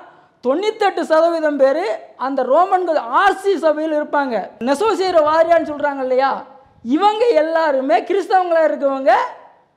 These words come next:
ஆர் சி ரோமன் கத்தோலிக்க சபையில தான் இருப்பாங்க. திருநெல்வேலி மாவட்டத்துல ஒரு முப்பத்தாறு ஊர் தங்கராஜ்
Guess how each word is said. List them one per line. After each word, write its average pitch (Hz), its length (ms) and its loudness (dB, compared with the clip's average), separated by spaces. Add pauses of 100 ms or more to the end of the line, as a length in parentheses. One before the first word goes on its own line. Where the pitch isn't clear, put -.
ஆர் 381 260 2
சி 415 120 0
ரோமன் 392 400 0
கத்தோலிக்க 349 380 0
சபையில 339 380 0
தான் 330 120 2
இருப்பாங்க. 302 320 -2 (420)
திருநெல்வேலி 392 360 0
மாவட்டத்துல 330 520 2
ஒரு 294 260 0
முப்பத்தாறு 339 560 2
ஊர் 339 180 -6
தங்கராஜ் 320 520 -2